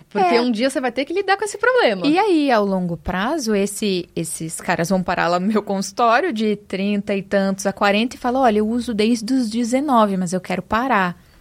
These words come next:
Speaker 2: Nossa, mas assim, penso tanto que esse cara perdeu desse autoconhecimento, porque
Speaker 1: Com
Speaker 2: cada
Speaker 1: certeza.
Speaker 2: saída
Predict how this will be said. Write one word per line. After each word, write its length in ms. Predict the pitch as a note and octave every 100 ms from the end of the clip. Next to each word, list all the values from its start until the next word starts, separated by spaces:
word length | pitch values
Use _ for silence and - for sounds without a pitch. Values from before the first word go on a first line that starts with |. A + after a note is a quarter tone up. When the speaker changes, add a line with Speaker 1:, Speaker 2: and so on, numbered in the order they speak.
| _ - _ _ _ _ _ _ _ _ _
Speaker 2:
Nossa, 580 | A#3 B3 C#4 C4+ - -
mas 240 | F#3+ G#3+
assim, 480 | B3 B3 B3+ G#3+ F3 E3 - -
penso 340 | D4 F#4 -
tanto 340 | E4+ D4 E4+ F4
que 100 | C4+
esse 160 | A#3+ -
cara 240 | G#3+ G#3
perdeu 580 | - F#3 F3 F#3+ C4 F#4
desse 300 | B3 A3 -
autoconhecimento, 1000 | G3 G3 - F#3+ F#3 - F#3+ F3 E3 F#3
porque 320 | - - A#3
Speaker 1:
Com 80 | A3
Speaker 2:
cada 420 | - D4 F4 F#4
Speaker 1:
certeza. 180 | D4+ D4
Speaker 2:
saída 500 | D4 B3+ C4 F#4